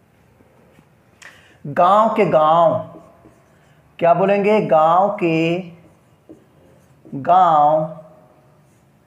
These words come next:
गांव के गांव विकास कर रहे हैं, विकास कर रहे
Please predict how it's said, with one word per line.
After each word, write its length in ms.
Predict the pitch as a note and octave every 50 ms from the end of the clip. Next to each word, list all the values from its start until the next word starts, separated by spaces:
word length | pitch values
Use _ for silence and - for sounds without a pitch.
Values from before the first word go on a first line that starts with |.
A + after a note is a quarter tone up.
| _ _ _ - - - _ _ _ _ _ _ _ _ _ _ _ _ _ _ _ _ - D3+
गांव 440 | C#3 C3 E3+ E3 F3+ G3 G#3 F#3+ -
के 140 | F#3+ F3+
गांव 640 | E3 F3+ F3+ F3 E3+ D#3+ D#3 D#3 D#3 F3+ F3+ - - - - - _ _ _ _ _ _ _ _ _ _ _ _ _ - -
विकास 600 | C3 D#3 D#3 - E3+ D#3+ E3+ F3+ F#3+ - - - -
कर 120 | D#3 D3
रहे 280 | D3 D3 C#3+ D3 D3 C#3
हैं, 680 | C#3 C#3+ D3+ D#3+ E3+ E3+ E3 D3 B2 - - - - - - - _ _ _ _ - _ _ _ _ _ _ _ _ _ _ _ _ _ _ - - - -
विकास 960 | A#2 A#2 C3 B2+ - C#3 C3 C3+ C#3+ D#3 E3+ F3+ - - - - - - - - - - _ _ _ _ _ _ _ _ _ _ _ _ _ _ _ _ _ _ _ _ _ _ _ _ - D#3
कर 280 | D3+ D#3 E3 F3+ F3+ F#3 F3 - - - - - - - - - _ _ _ _ - - - _ _ _ _ _ - - - _ _ _ _ _ _ _ -
रहे 500 | C#3 B2 C3+ C#3+ C#3+ C3 C#3 D#3+ E3+ F3